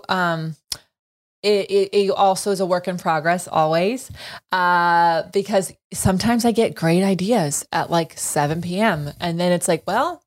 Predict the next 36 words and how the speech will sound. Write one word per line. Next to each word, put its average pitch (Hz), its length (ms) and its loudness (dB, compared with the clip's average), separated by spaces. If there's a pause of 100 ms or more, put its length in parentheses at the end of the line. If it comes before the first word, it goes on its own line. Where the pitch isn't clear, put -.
(340)
open 190 300 0
up 214 120 -2
the 214 80 0
door 214 240 2
to 214 60 0
work." 208 440 0
<laughs> 285 60 -2 (840)
But, 226 340 2
um, 208 480 2 (340)
but, 220 140 2
you 220 100 -4
know, 202 180 2
having 202 380 -2
that 190 140 -2
person 180 380 -2
to 175 80 -2
be 180 100 2
like, 170 160 0
"Hey, 180 380 2
let's 175 200 -2
just 185 160 -6
enjoy 165 260 0
the 160 80 0
walk," 151 360 0
or, 175 140 0
"Hey, 160 320 0
can 180 180 -8
you 175 80 -4
put 170 160 -2
that 175 140 4
in 165 80 -2
your 165 100 2
ideas 160 320 0
parking 160 320 -4
lot?" 147 220 -2
And, 170 180 -2